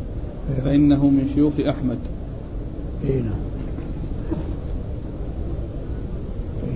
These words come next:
Speaker 1: طبعت عادل مجلد ولا مجلدين؟
Speaker 2: لا، مجلد واحد.
Speaker 1: واحد كبير؟
Speaker 2: هذا هو، شوفوا، خلي يشوف الشيخ.
Speaker 1: هذا؟
Speaker 2: لا، لا، هذا يعطون فيه.
Speaker 1: شو؟ هذا
Speaker 2: هذا
Speaker 1: هو؟
Speaker 2: آخر الطبعات.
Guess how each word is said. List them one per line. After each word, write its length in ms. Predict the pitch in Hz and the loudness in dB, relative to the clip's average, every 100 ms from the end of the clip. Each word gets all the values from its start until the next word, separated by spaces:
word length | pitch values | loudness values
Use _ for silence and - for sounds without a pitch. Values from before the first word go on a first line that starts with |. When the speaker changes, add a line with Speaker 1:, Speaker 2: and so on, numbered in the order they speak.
| 60 - - - - - - - 185 175 - - | -2 -2 -4 -4 -4 -4 -2 -2 -2 -2 0 0
Speaker 1:
طبعت 280 | 143 135 123 | 2 2 4
عادل 500 | 156 151 147 143 135 127 - - - - - | 4 4 4 4 2 -2 -2 -4 -4 -2 0
مجلد 400 | 143 160 202 180 | 4 6 8 6
ولا 140 | 170 | 6
مجلدين؟ 480 | 156 151 147 147 127 - | 4 4 4 2 0 0
Speaker 2:
لا، 120 | 135 | 2
مجلد 420 | 127 131 135 127 123 | 4 4 2 2 2
واحد. 140 | 113 - - | 0 -2 0
Speaker 1:
واحد 240 | 160 135 143 - | 2 2 2 4
كبير؟ 280 | 139 160 190 - - - - - | 6 6 4 2 -4 -6 -4 0
Speaker 2:
هذا 180 | - 156 | 2 4
هو، 80 | 120 110 156 | 4 2 0
شوفوا، 160 | 131 113 | 0 0
خلي 140 | 139 139 | 2 4
يشوف 160 | 139 123 | 2 0
الشيخ. 160 | 123 123 - 151 | -2 -2 -2 2
Speaker 1:
هذا؟ 320 | 151 147 214 - - - - - - - | 4 4 2 0 -4 -4 -4 -4 -4 -2
Speaker 2:
لا، 120 | 135 135 | 0 2
لا، 200 | 123 127 | 2 2
هذا 180 | 117 | 0
يعطون 320 | 120 120 117 123 - | -2 -2 0 -2 -2
فيه. 140 | 117 110 - - - 143 | -2 -2 -4 -4 -2 0
Speaker 1:
شو؟ 60 | 143 175 - - - - - - - - - - - - - - - - - - - - - - - - - - - - - - - - - - | 0 -2 -4 -6 -6 -4 -4 -4 -4 -4 -4 -4 -4 -6 -8 -6 -6 -6 -6 -6 -6 -6 -6 -6 -6 -6 -6 -8 -8 -8 -8 -8 -8 -8 -6 -2
هذا 220 | 156 147 | 2 6
Speaker 2:
هذا 100 | 151 | 8
Speaker 1:
هو؟ 100 | 175 | 6
Speaker 2:
آخر 140 | 170 151 | 6 2
الطبعات. 460 | - 143 135 135 | 0 2 2 2